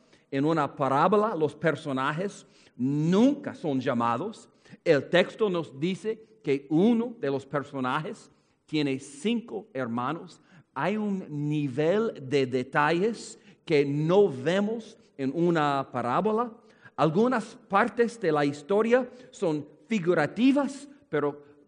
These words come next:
porque cuando tienes que describir a alguien indescriptible, esto es necesario, pero parece a mí que lo que tenemos es una historia real acerca de dos personas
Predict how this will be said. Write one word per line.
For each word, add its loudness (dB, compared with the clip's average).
porque 2
cuando 2
tienes 0
que 0
describir -4
a -2
alguien 0
indescriptible, 0
esto -4
es -6
necesario, -2
pero 2
parece 2
a 4
mí -2
que -4
lo 2
que -4
tenemos 0
es -8
una -4
historia 0
real 4
acerca 0
de 0
dos 0
personas -2